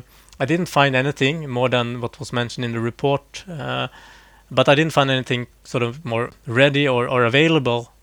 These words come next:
on, on the consumption side. So we started actually by just building our own A P I for actually the, the consumption part. And, uh, we, we made a, a WebRTC player library that sort of had ad-,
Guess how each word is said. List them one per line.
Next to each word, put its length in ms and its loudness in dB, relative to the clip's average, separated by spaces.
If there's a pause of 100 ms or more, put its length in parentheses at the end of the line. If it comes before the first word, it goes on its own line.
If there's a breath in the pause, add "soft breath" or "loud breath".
on, 200 -8
on 160 -10
the 80 -6
consumption 540 -6
side. 320 -4 (340 loud breath)
So 160 -2
we 80 2
started 480 2
actually 300 0
by 240 2 (200)
just 380 -6
building 340 2
our 140 2
own 320 2 (640 loud breath)
A 120 6
P 200 2
I 220 6
for 140 -2
actually 300 -4
the, 340 -6
the 240 -6
consumption 720 -4 (320)
part. 280 2 (600 loud breath)
And, 300 0
uh, 140 0
we, 440 0 (180)
we 120 -2
made 300 0
a, 340 0 (640)
a 20 -8
WebRTC 720 2
player 580 2 (240 soft breath)
library 600 2
that 320 -2
sort 220 -2
of 80 2
had 400 0
ad-, 340 -4